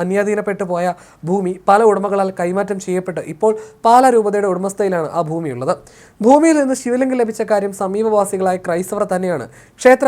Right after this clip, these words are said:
ഭാരവാഹികളെ അറിയിച്ചത്. തുടർന്ന് അവർ സ്ഥലത്തെത്തുകയും കേട്ടറിഞ്ഞ വിശ്വാസികൾ അവിടെ എത്തി ശിവലിംഗത്തെ വണങ്ങുകയും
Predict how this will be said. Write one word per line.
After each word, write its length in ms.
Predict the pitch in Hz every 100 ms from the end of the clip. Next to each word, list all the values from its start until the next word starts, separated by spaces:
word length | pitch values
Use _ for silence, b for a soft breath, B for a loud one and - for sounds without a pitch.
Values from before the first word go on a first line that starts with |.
| 208
ഭാരവാഹികളെ 560 | 202 214 208 208 180 - 156
അറിയിച്ചത്. 380 | 147 123 151 - B B B -
തുടർന്ന് 320 | 190 208 170 - B B
അവർ 120 | 240 240
സ്ഥലത്തെത്തുകയും 600 | 226 220 220 202 202 208 196
കേട്ടറിഞ്ഞ 360 | 208 226 208 202
വിശ്വാസികൾ 420 | 190 208 202 196 175
അവിടെ 180 | 175 196
എത്തി 140 | 175 143 -
ശിവലിംഗത്തെ 460 | 208 220 208 196 175
വണങ്ങുകയും 380 | 180 202 202